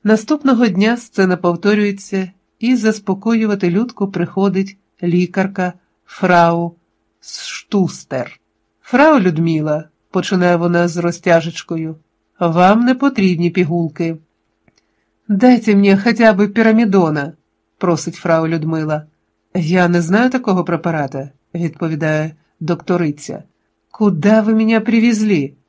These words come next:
Що це за дыра, где не знають, що таке пірамідон?" —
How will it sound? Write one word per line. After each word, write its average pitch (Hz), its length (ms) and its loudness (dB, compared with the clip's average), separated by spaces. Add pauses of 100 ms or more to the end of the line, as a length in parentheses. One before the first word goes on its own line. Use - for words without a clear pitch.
(120)
Що - 440 2
це 220 160 2
за 214 140 2
дыра, 220 340 4
где 180 240 2
не 190 160 4
знають, 247 320 0
що - 240 -2
таке 240 360 2
пірамідон?" — 220 760 2